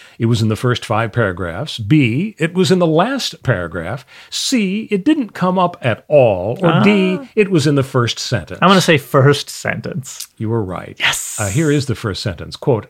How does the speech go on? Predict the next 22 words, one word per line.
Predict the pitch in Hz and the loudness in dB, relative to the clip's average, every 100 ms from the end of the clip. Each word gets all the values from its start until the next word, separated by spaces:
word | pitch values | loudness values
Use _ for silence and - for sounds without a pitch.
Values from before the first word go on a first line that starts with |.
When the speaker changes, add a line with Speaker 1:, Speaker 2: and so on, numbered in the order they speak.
| - | -12
Speaker 1:
"How | 202 330 | -6 -2
does | 311 113 | 0 0
the | 123 | 0
rise | 110 123 117 110 | 2 2 2 -2
of | - | -2
Hitler | 165 135 110 | -2 -2 -2
look | 107 180 170 | 2 2 2
since | - 147 131 | -2 -4 -2
the | 139 | 0
election | 160 196 - 196 | 2 2 0 -4
of | 165 | 0
Donald | 131 131 139 127 | 2 2 0 -2
Trump?" | - 107 - _ - | 0 0 0 _ -2
Speaker 2:
Nice. | 110 101 - | 0 0 -2
Speaker 1:
So | - 202 | 4 4
it | 190 | 6
didn't | 359 359 | 4 4
take | 254 214 185 | 2 2 4
long. | 165 135 113 101 | 4 6 4 2
Speaker 2:
Didn't | 110 107 | 0 0
take | 113 104 | -2 0
long. | 104 98 | 0 -2